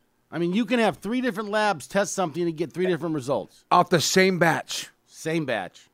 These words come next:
Speaker 2: So when I see between twenty-three percent and thirty-four point nine percent T H C, we just keep it one hundred here with you folks. And, you know, we've heard stories of labs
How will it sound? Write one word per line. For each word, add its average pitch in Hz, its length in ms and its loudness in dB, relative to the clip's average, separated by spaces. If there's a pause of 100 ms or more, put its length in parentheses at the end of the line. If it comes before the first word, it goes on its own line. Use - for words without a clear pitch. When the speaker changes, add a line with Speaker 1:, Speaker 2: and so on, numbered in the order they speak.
(540)
Speaker 2:
So 226 480 6
when 208 200 4
I 220 120 4
see 269 320 0
between 202 400 0
twenty-three 185 400 -2
percent 151 380 -2
and 98 40 -16
thirty-four 131 320 -4
point 135 240 -8
nine 190 220 0
percent 170 400 -4
T 165 160 -6
H 151 100 -6
C, 147 420 -4 (460)
we 233 160 0
just 214 220 0
keep 175 180 -2
it 156 60 -2
one 139 220 0
hundred 127 260 0
here 117 160 0
with 113 180 -4
you 110 60 -10
folks. 120 500 -4
And, 123 340 -2
you 131 60 -2
know, 120 300 -2 (500)
we've 220 240 2
heard 156 380 0
stories 135 840 0
of 117 160 -4
labs 123 680 0